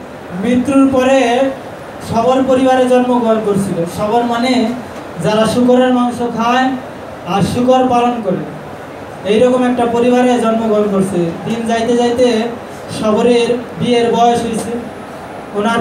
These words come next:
পিতামাতা ওনাকে বিয়ের ব্যবস্থা করছে। তো বিয়ের আগের দিন কতগুলি ছাগল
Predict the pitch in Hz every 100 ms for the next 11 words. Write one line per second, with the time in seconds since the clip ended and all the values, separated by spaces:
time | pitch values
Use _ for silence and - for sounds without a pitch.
0 | 247 247 254 254 254 233 233 240 240 247
1 | - 240 240 233 233 - - 226 240 233
2 | 220 214 208 - 190 196 - - - -
3 | - - - - 247 240 262 262 254 262
4 | 277 277 269 247 247 247 240 269 262 254
5 | - - 226 247 254 240 233